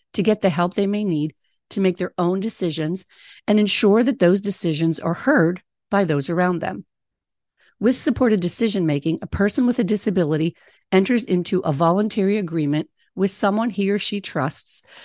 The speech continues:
to help them make decisions and communicate the decisions to others. The supporter could be a family member, friend,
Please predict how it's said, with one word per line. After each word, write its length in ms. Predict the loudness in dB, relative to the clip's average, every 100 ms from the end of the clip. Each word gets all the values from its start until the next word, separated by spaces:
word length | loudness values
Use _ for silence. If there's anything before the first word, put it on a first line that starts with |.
| -20 _
to 80 | 2
help 200 | 2 4
them 160 | 4
make 160 | 4 2
decisions 580 | 0 2 2 2 0 2
and 160 | 0
communicate 580 | 0 2 4 4 2 0
the 60 | 0
decisions 540 | -2 -4 -4 -4 -6
to 180 | -2 0
others. 380 | 0 -2 -10 -14 _ _ _ _ _ _ _
The 80 | -2
supporter 440 | -2 2 4 2
could 200 | 2 2
be 160 | 4 2
a 40 |
family 380 | 2 0 2 4
member, 460 | 4 4 4 0 -2 _ _ _
friend, 480 | 0 4 4 4